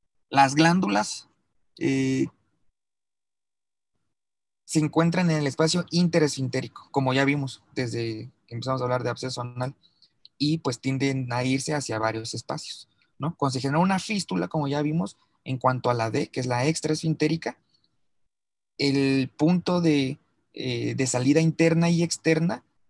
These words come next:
no compromete los esfínteres. De esta forma, pues,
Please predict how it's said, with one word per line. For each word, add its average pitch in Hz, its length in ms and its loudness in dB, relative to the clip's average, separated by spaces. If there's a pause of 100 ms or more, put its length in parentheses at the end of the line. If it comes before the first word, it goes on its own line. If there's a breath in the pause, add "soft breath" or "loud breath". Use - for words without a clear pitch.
(280)
no 151 200 2
compromete 156 680 2
los 135 500 0
esfínteres. 185 680 -4 (280)
De 170 60 4
esta 175 200 2
forma, 175 420 2 (200)
pues, 135 460 -4